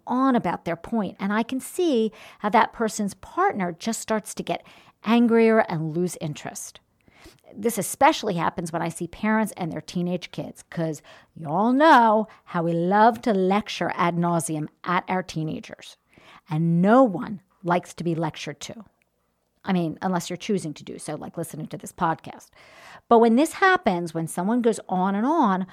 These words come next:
couples devolve into what psychology today calls the woodpecker syndrome.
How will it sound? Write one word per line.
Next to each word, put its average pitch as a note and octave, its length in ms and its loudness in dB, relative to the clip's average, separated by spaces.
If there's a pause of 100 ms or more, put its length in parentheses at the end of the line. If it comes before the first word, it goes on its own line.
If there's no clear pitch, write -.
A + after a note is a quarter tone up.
(200)
couples B3+ 380 0
devolve F3 560 0
into F3 180 -6
what - 160 -6
psychology B3 600 -2
today F3+ 580 -8
calls F3 280 0
the E3 120 -4
woodpecker D#3 760 -2
syndrome. D3 560 -8